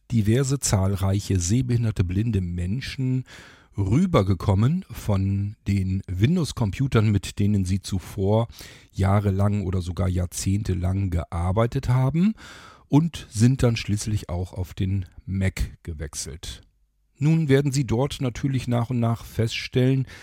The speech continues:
dass man das eine oder andere dann doch nicht unter mac O S benutzen kann und dafür ab und zu dann doch mal für Kleinigkeiten eben schnell ein Windows benötigt. Deswegen noch mal wieder einen Windows-Computer kaufen,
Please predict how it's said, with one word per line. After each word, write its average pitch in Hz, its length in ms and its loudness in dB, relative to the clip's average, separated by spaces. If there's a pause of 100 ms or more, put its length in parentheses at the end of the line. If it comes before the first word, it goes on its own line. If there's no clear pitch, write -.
(140)
dass - 200 -4
man 110 160 -2
das 101 240 -2
eine 120 400 2
oder 110 260 -2
andere 120 240 0
dann 117 200 2
doch 180 220 -4
nicht 92 280 -2
unter 92 320 -4
mac 92 240 -4
O 78 100 -8
S - 180 -6
benutzen 92 540 -4
kann 143 360 0 (440)
und - 380 -2
dafür 120 480 -2
ab 147 520 0
und 147 280 -2
zu 143 400 -2
dann 113 260 2
doch 123 300 -4
mal 117 420 0 (300)
für - 220 -4
Kleinigkeiten 95 1300 0
eben 113 280 2
schnell 92 500 -6 (580)
ein 95 240 0
Windows 87 320 -6
benötigt. 78 800 -14 (480)
Deswegen 127 840 2 (400)
noch 95 200 -6
mal 95 200 2
wieder 95 180 2
einen 85 220 -2
Windows-Computer 104 840 -4
kaufen, 92 520 -4